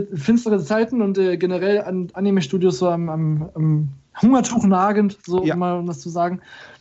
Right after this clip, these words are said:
Speaker 1: Und da haben wir, wenn wir bei Shirobako bleiben wollen, mit P A Works ein ganz gutes Beispiel. Da wurde ja auch, wenn ihr den Kanal Cannibal Effect kennt auf YouTube,
Speaker 2: Ja,
Speaker 1: weiß ich
Speaker 2: ja,
Speaker 1: nicht.
Speaker 2: kenn ich.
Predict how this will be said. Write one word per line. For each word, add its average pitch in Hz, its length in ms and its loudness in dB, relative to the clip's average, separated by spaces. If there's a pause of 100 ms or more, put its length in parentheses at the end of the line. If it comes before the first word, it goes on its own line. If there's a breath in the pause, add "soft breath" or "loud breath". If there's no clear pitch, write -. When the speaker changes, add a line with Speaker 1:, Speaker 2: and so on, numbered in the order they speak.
(140)
Speaker 1:
Und 185 120 -4
da 190 100 0
haben 208 140 0
wir, 190 180 2
wenn 180 140 -4
wir 180 80 -2
bei 170 100 0
Shirobako 175 460 -2
bleiben 170 260 -2
wollen, 165 220 0
mit 143 120 -2
P 160 160 -2
A 185 160 0
Works 185 280 0
ein 165 80 -2
ganz 165 160 -4
gutes 151 260 -2
Beispiel. 214 360 2
Da 180 200 2
wurde 180 200 2
ja 151 80 2
auch, 151 200 -2
wenn 175 100 0
ihr 185 80 2
den 165 440 0
Kanal 160 340 0
Cannibal 196 480 2
Effect 143 340 -4
kennt 165 280 -6
auf 139 100 -6
YouTube, 147 420 -8
Speaker 2:
Ja, 151 200 0
Speaker 1:
weiß 160 180 -6
ich 180 60 0
Speaker 2:
ja, 190 80 0
Speaker 1:
nicht. - 100 -8
Speaker 2:
kenn - 140 -10
ich. - 80 -16